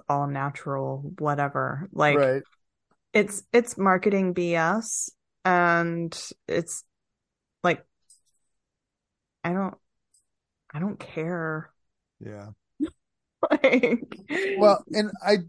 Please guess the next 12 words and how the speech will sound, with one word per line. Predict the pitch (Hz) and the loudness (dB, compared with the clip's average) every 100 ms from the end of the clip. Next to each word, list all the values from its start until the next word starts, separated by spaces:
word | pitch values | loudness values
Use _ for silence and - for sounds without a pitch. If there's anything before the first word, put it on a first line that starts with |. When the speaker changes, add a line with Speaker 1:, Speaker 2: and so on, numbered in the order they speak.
| - | 2
Speaker 2:
I | 196 | 2
think | 196 247 | 4 2
what's, | 214 180 - - 139 - | 2 2 0 -14 -20 -4
part | 196 202 | 2 4
of | 190 | 4
what's | 180 - | -2 0
fascinating | 170 147 143 170 160 160 160 151 | 2 4 2 -2 -4 -4 -4 -2
and | 135 131 139 _ | -2 -2 -6 _
frankly | - 139 135 131 | -4 -2 0 0
annoying | 135 131 123 117 | 2 0 -2 -4
for | 120 | -4
me | 127 131 104 101 107 | -2 -2 -4 -8 -12